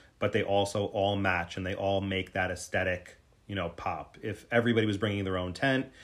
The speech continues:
you know, we don't want it to feel like just any event that we do during the year. It's something special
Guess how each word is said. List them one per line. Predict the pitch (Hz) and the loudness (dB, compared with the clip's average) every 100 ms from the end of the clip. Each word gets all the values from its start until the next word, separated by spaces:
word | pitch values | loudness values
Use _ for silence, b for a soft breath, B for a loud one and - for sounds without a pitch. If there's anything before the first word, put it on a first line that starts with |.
| B B - | B B -4
you | |
know, | 110 107 | 2 2
we | 101 117 | 2 2
don't | 117 120 | 4 4
want | 107 107 | 4 0
it | 107 | -2
to | |
feel | - 113 107 | -4 0 2
like | 101 98 92 | 2 2 0
just | 107 - - | -4 -6 -2
any | 113 110 101 92 - | 0 2 0 -4 -2
event | 110 98 87 | 0 2 0
that | 92 | -2
we | 98 | -2
do | 98 95 92 | 0 -2 0
during | 90 87 | -2 -2
the | |
year. | 98 143 135 | 0 4 4
It's | 107 - | 4 2
something | 110 104 | 2 0
special | 98 131 117 92 85 | 2 4 4 0 -6